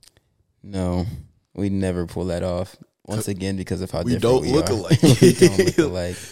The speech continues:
Speaker 2: It wouldn't make sense to switch places, but I do remember, like, when we were younger, like, there would be a few days we would be like, "Let's dress alike," you know?
Speaker 1: Yeah.
Speaker 2: So we would try to dress up. And even now, sometimes, like, I'll be like, "You wanna have, like, a twin moment?" And we'll, like, coordinate colors or something like that.
Speaker 1: Mm-hmm.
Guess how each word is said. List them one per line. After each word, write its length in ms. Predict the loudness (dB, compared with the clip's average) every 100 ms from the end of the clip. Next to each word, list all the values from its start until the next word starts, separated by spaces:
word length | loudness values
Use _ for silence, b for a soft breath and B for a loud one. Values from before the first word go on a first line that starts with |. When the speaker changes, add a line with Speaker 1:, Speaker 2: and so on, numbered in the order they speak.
| B B
Speaker 2:
It 100 | -2
wouldn't 220 | 0 0
make 160 | -4
sense 280 | -4 -6 -4
to 80 | -4
switch 340 | -4 -6 -8
places, 360 | -8 -6 -4 -2
but 60 | -2
I 80 | 0
do 180 | 0
remember, 320 | 2 0 0 -2
like, 220 | -2 -6
when 120 | -6
we 60 | -4
were 80 | -4
younger, 460 | -6 -6 -6 -6
like, 160 | -6 -10 _
there 100 | -2
would 100 | 0
be 80 | 0
a 60 |
few 160 | 0 -2
days 300 | -2 -2 -4
we 60 | -6 -6
would 20 |
be 40 | -8
like, 240 | -10 -8
"Let's 200 | -6 -4
dress 260 | -2 -4 -4
alike," 300 | -6 -8 -8
you 100 | -8
know? 240 | -6 -8 -10 -6
Speaker 1:
Yeah. 280 | -4 -4 -6 -10 -10
Speaker 2:
So 160 | -6
we 100 | -4
would 100 | -4 -6
try 120 | -6
to 140 | -8
dress 300 | -8 -6 -6
up. 140 | -6 -12 _ _ _ -4
And 100 | 0
even 260 | 2 2 0
now, 200 | -2 -2
sometimes, 480 | -4 -4 -6 -6 -8
like, 120 | -10 -16 _ _ _ _ _ _
I'll 100 | -10
be 80 | -8
like, 140 | -8 -6
"You 60 |
wanna 120 | -4 -4
have, 120 | -6
like, 160 | -10
a 40 | -12
twin 320 | -10 -6 -4
moment?" 400 | -4 -4 -4 -6
And 400 | -8 -8 -8 -10
we'll, 120 | -10 -8
like, 120 | -6
coordinate 440 | -4 -4 -6 -10
colors 480 | -10 -6 -2 -2 -4
or 40 | -6
something 260 | -8 -6
like 160 | -8 -6
that. 200 | -8 -8
Speaker 1:
Mm-hmm. 360 | -6 -4 -4